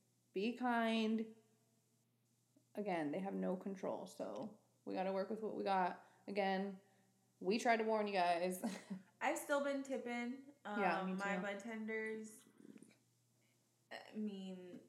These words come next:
Speaker 2: that's the least that I can do. I mean, yes, maybe not every single one now,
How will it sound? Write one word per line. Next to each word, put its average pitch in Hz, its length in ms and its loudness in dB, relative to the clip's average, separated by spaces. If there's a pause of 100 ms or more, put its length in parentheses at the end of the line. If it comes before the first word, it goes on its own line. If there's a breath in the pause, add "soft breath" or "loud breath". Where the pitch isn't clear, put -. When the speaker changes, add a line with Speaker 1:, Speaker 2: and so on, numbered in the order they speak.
(300)
Speaker 2:
that's 202 280 -10
the 202 80 -8 (120)
least 190 320 -12
that 226 120 -8
I 233 200 -10
can 240 160 -10
do. 240 320 -6
I 233 40 -8
mean, 214 260 -6
yes, 208 480 -6 (520)
maybe 196 340 -8
not 185 300 -10
every 185 280 -6
single 185 420 -10
one 160 280 -8
now, 269 600 -4